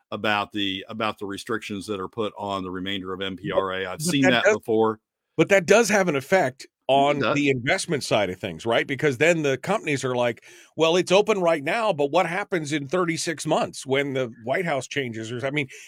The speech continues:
Speaker 2: it really throws up some uncertainty there, right? It does have an effect, the, the wiffle ball back and forth.
Speaker 1: It does have an effect, Michael, and, and, and I don't mean to belittle that, but, but we've, we're doing Willow, and Willow's an N P R A.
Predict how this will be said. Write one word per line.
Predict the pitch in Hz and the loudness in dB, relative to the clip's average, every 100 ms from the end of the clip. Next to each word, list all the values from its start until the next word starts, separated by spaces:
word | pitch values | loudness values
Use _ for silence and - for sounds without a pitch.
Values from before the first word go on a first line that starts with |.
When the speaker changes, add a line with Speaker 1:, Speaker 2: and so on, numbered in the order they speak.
| - | -2
Speaker 2:
it | 165 | -2
really | 139 208 180 | 2 2 2
throws | 139 156 160 151 | 0 2 2 2
up | 156 135 | -2 -2
some | 147 | -2
uncertainty | 127 113 220 262 117 107 | -4 -2 -2 -2 -6 -6
there, | 92 | -6
right? | 92 123 | 0 0
It | 147 104 | 0 0
does | - 208 | 0 2
have | 165 123 | 0 -2
an | 120 | -4
effect, | - 220 196 - | 0 0 0 -2
the, | 120 101 | -2 -2
the | 123 - 117 | -6 -4 4
wiffle | 208 - 127 | 4 4 0
ball | 120 110 | 0 2
back | 139 131 123 | 2 0 -4
and | 107 | -4
forth. | 185 - - _ _ _ | -2 -2 -8 _ _ _
Speaker 1:
It | 170 151 | 2 4
does | 185 175 | 6 6
have | 147 123 | 6 2
an | 107 | 2
effect, | 92 104 90 | -4 -4 -4
Michael, | 90 92 117 | -6 -6 -6
and, | 107 | -6
and, | 110 123 113 | -6 -4 -4
and | 113 123 | -2 -2
I | 113 | 0
don't | 110 123 117 | 2 0 0
mean | 120 110 | -2 -2
to | 101 98 101 | -4 -6 -8
belittle | 117 110 127 120 | -4 0 0 0
that, | 101 104 151 | 0 -2 -4
but, | 180 - - | -6 -6 -6
but | 151 185 | -4 0
we've, | 165 160 - | 0 0 -4
we're | 147 143 | -2 2
doing | 143 220 107 | 4 4 4
Willow, | 104 190 92 82 - _ _ | 4 4 2 -4 -14 _ _
and | 127 110 | -4 0
Willow's | 127 202 190 139 | 4 6 6 4
an | 147 | 2
N | 139 135 | 0 0
P | 139 | 0
R | 113 104 | 0 2
A. | 139 90 87 | 0 -2 -6